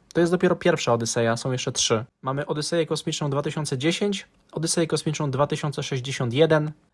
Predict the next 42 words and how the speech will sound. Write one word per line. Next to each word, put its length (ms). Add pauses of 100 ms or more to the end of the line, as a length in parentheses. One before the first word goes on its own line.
(140)
i 100
Odyseję 360
Kosmiczną 460
trzy 220
tysiące 420
jeden. 320 (220)
Szczerze 260
mówiąc, 440 (140)
mi 80
się 140
bardzo 300
podoba 300
to 80
zakończenie. 520 (380)
I 560
trochę 240
się 140
boję 200
kontynuować, 640
mimo 120
że 80
mam 180
pozostałe 420
książki. 420 (180)
Natomiast 380 (340)
bardzo 460
mi 100
się 120
podoba 360
ta 100
klamra. 520 (100)
Nie 140
wiem, 120
czy 80
to 80
ona 100
była 160
celowa, 380
ale 100
ta 100
klamra, 360
że 300